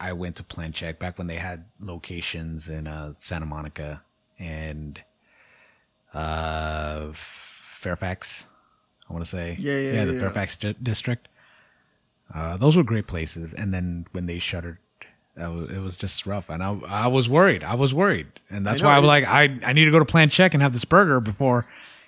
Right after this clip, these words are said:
Speaker 1: you know, anything else happens." You know, fingers crossed,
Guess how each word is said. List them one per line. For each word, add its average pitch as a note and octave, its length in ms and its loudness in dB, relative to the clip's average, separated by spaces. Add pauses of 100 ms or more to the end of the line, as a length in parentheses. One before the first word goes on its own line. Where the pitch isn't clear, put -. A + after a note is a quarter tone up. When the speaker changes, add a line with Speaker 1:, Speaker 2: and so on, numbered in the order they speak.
Speaker 1:
you A#2+ 120 0
know, A#2+ 480 4
anything C#3 320 4
else C#3 100 6
happens." D#3 400 4 (260)
You C#3 100 2
know, A#2 180 4
fingers E3 300 4
crossed, - 400 4